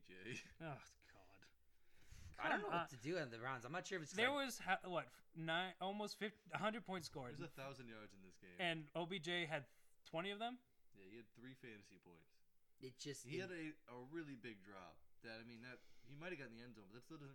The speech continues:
Speaker 1: really even save his day. Like, that just salvages his day.
Speaker 2: Is, is he
Speaker 1: Dude.
Speaker 2: droppable?
Speaker 1: No,
Speaker 3: I
Speaker 1: he's too tradable.
Speaker 3: No, he's, yeah, he's just not. It just, you
Speaker 1: I
Speaker 3: can't.
Speaker 1: think he just adds enough
Speaker 2: I mean,
Speaker 1: of
Speaker 2: if
Speaker 1: his
Speaker 2: you just
Speaker 1: name.
Speaker 2: take away his name and look at his stats, he's droppable.
Speaker 1: I know, but you
Speaker 3: Yeah,
Speaker 1: don't
Speaker 3: yeah,
Speaker 1: do,
Speaker 3: that's
Speaker 1: people
Speaker 3: the
Speaker 1: don't
Speaker 3: issue.
Speaker 1: do that,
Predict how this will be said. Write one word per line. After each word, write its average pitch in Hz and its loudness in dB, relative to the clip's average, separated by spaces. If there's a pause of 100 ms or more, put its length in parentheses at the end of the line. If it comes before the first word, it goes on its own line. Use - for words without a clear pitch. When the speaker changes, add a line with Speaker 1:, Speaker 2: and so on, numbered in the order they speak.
Speaker 1:
really 107 -12
even 101 -14
save 104 -12
his 87 -16
day. 101 -10
Like, 90 -16
that 117 -8
just 120 -10
salvages 90 -8
his 92 -12
day. 80 -12 (640)
Speaker 2:
Is, 147 -4
is 147 -2
he 226 0
Speaker 1:
Dude. 151 -2
Speaker 2:
droppable? 147 -2 (1400)
Speaker 1:
No, 151 -4
Speaker 3:
I 175 0
Speaker 1:
he's 185 -8
too - -10
tradable. 131 -4
Speaker 3:
No, 202 4 (140)
he's, 123 -6
yeah, 151 0
he's 120 -6
just 135 -8
not. 120 -2
It 117 -10
just, - -8
you 123 -10 (160)
Speaker 1:
I 147 -4
Speaker 3:
can't. 156 -2
Speaker 1:
think 180 -4
he 214 -2
just 220 -4 (160)
adds 151 -6
enough 139 -6
Speaker 2:
I 180 4
mean, 240 4
Speaker 1:
of 214 4
Speaker 2:
if 202 0
Speaker 1:
his 247 6
Speaker 2:
you - 8
just 311 4
Speaker 1:
name. 262 8
Speaker 2:
take - -6
away 233 6
his 196 2
name 180 6
and 143 2
look 165 0
at 175 0
his 170 -2
stats, 160 4
he's 151 -2
droppable. 127 0
Speaker 1:
I 165 -6
know, 175 -4
but 127 -8
you 220 6
Speaker 3:
Yeah, 185 4
Speaker 1:
don't 139 2
Speaker 3:
yeah, 175 4
Speaker 1:
do, 139 0
Speaker 3:
that's 160 0
Speaker 1:
people 160 0
Speaker 3:
the 165 4
Speaker 1:
don't - -
Speaker 3:
issue. 165 -2
Speaker 1:
do 127 -4
that, 107 -6